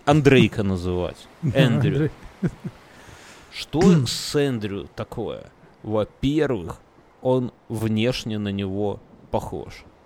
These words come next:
Speaker 1: Он носит очки в пластиковой оправе, как и маньячило этот. У него рост метр семьдесят восемь, и он избыточно весел. Мне кажется, этого уже достаточно. Если бы у нас вот про Чикатило, да, вот когда Чикатило ловили, сколько человек расстреляли, пока его,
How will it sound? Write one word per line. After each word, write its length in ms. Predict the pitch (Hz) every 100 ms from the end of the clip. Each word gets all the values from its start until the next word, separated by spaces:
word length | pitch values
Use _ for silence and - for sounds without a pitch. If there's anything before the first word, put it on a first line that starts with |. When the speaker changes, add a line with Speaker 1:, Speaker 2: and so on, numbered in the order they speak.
| - - - -
Speaker 1:
Он 240 | 110 113
носит 400 | 117 117 - 117
очки 420 | 120 113 - - 123
в 100 | -
пластиковой 840 | - 120 107 - 107 - 101 98
оправе, 540 | 95 110 120 151 110 104
как 260 | - -
и 120 | 120 107
маньячило 760 | 113 110 110 120 - 104 76
этот. 280 | 67 - - - - - -
У 60 | -
него 320 | 104 110 113
рост 380 | 110 127 107 -
метр 440 | 107 110 107 98
семьдесят 560 | - - 98 101 - -
восемь, 540 | 107 107 135 - 95 101 - -
и 80 | 104
он 160 | 104
избыточно 600 | 104 101 110 - - 113
весел. 560 | 110 113 107 - 82 - -
Мне 80 | 135
кажется, 240 | 202 -
этого 180 | 214 202
уже 180 | 185 180
достаточно. 640 | 135 - 180 190 - 117 - -
Если 180 | 151 233
бы 160 | 170
у 40 | 156
нас 260 | 226 262
вот 100 | 160 - - - -
про 160 | 156
Чикатило, 680 | 135 - - 180 - 160 117
да, 180 | 139 185
вот 120 | -
когда 220 | 120 131
Чикатило 480 | - - 160 - 143
ловили, 420 | 127 156 233 190
сколько 340 | 120 - 196 156
человек 300 | - 127 -
расстреляли, 600 | 120 - 120 110 98 92
пока 300 | - - 104
его, 200 | 101